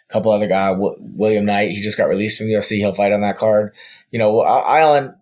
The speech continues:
realistically, I'll probably end up having four or five guys on that card. Um, but the next,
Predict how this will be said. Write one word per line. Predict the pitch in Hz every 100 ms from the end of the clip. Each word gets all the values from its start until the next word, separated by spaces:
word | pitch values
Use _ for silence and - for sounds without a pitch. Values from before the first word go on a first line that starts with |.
| _ _ _ _ _
realistically, | 131 131 -
I'll |
probably | - 120 117
end |
up | 113
having | 113 104
four | 120
or | 110
five | 107 101
guys | 101 98 98
on | 95
that | 101 104
card. | - 127 123 - - - _ -
Um, | 117 107 104
but | 113 104
the |
next, | 120 127 123 - - -